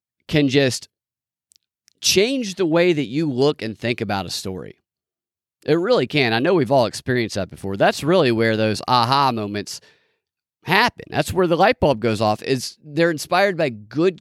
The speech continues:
questions. I love good questions. And the media, they hate good questions. They never ask good questions. They despise them. They don't want anybody asking them because good questions and critical thought are the enemy of what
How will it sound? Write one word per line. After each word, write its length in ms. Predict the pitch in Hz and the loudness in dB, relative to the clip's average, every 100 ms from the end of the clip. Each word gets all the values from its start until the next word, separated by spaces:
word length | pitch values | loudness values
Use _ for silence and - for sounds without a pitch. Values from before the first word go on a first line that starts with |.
| _ - | _ -8
questions. 640 | 165 180 196 113 90 - | 0 0 0 -8 -10 -8
I 80 | 110 | -4
love 340 | 120 160 202 | 2 2 2
good 200 | 156 131 | 0 -4
questions. 720 | - 139 185 - 82 - - - _ _ | 0 0 0 -2 -16 -16 -18 -18 _ _
And 140 | 131 | -4
the 60 | 143 | -2
media, 600 | 202 277 240 147 95 85 | 0 2 4 2 0 0
they 180 | 147 156 | 2 2
hate 240 | 208 254 - | 2 0 0
good 180 | 160 | -2
questions. 520 | - 110 87 - 113 139 | 0 -2 -2 -4 -4 0
They 100 | 196 | 0
never 400 | 196 220 220 185 | 4 2 2 2
ask 260 | 147 - | 2 0
good 200 | 143 117 | -2 -4
questions. 720 | - 107 90 - 57 - - - | 0 -2 -2 -12 -18 -18 -16 -6
They 100 | 131 | -4
despise 680 | 156 - 123 180 247 147 | -4 -6 0 2 2 0
them. 140 | 131 110 | -6 -2
They 80 | 147 | 0
don't 120 | 185 | 0
want 140 | 180 | 0
anybody 400 | 196 208 214 196 | -2 -2 2 2
asking 500 | 160 151 156 - 156 | 4 2 0 -2 0
them 240 | 147 139 139 | 2 0 0
because 400 | 135 135 127 - - _ | 0 0 -2 -6 -18 _
good 220 | 202 208 | -2 -2
questions 580 | - 190 160 - 175 139 | 2 2 2 0 -2 -2
and 80 | 127 | -6
critical 320 | 190 185 165 | -4 -4 -4
thought 260 | 175 175 160 | 2 2 2
are 60 | |
the 200 | 151 147 | -2 -2
enemy 320 | 190 214 165 | 0 0 0
of 100 | 151 | 0
what 220 | 147 160 | 2 0